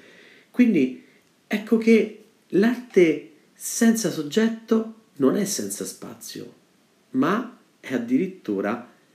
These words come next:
una ricerca, eh, incredibile di spazialità. È quello che fa Fontana nei concetti spaziali, nelle attese, che sono i titoli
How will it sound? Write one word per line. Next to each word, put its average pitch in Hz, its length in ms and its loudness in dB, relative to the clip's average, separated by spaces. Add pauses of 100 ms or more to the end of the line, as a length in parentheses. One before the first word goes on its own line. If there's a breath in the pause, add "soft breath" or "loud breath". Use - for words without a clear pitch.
(720 soft breath)
una 165 200 2
ricerca, 143 720 0 (460 soft breath)
eh, - 80 -8
incredibile 151 880 0
di 107 80 -6
spazialità. - 680 -8
È 202 140 -10
quello 208 280 4
che - 100 -2
fa - 180 -12
Fontana 117 560 -4
nei 92 240 -6
concetti 151 460 -4
spaziali, 127 580 -4
nelle 127 240 2
attese, - 680 -10 (440 soft breath)
che - 120 -8
sono 120 220 -2
i 123 60 0
titoli 120 460 2